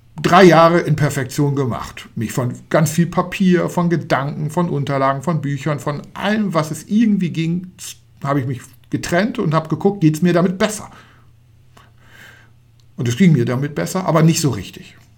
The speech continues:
Immer so, das half dann mal so einen Tag oder zwei und dann ging's, wie, wurde mir, war mir wieder irgendwie una-, war, irgendwie war es wieder unangenehm. Und irgendwann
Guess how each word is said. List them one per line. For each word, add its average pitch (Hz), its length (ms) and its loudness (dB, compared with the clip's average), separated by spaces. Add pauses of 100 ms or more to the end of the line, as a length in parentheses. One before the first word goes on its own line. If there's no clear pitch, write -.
(600)
Immer 160 280 4
so, 147 220 0
das 123 260 -6
half 151 240 0
dann 139 140 -4
mal 123 180 -2
so 120 60 -4
einen 117 100 -6
Tag 135 280 -4
oder 113 200 -8
zwei 151 380 0
und 139 80 -4
dann 131 120 -8
ging's, 123 240 -6
wie, 123 140 -2
wurde 127 300 -4
mir, 120 160 -8
war 123 140 -4
mir 123 180 -4
wieder 160 240 0
irgendwie 135 220 -4
una-, 127 340 -6
war, 117 240 -2
irgendwie 151 320 0
war 127 140 0
es 120 100 -4
wieder 156 200 2
unangenehm. 123 640 -2 (640)
Und 120 180 0
irgendwann 170 680 2